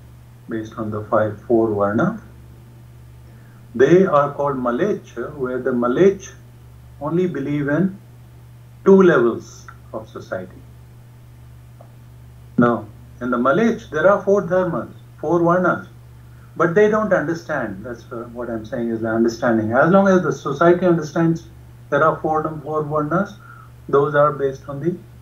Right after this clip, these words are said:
Sanatan Dharma. The Malech understand there the society is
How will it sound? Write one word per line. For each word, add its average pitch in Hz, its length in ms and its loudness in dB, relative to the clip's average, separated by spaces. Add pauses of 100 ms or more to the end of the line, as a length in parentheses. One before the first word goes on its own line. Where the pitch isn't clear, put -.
(380)
Sanatan 117 520 -2
Dharma. 135 280 -6 (540)
The 135 60 -2
Malech 151 640 2
understand 147 560 -2
there 143 420 -2
the 143 100 -14
society 127 640 -6
is 127 240 -2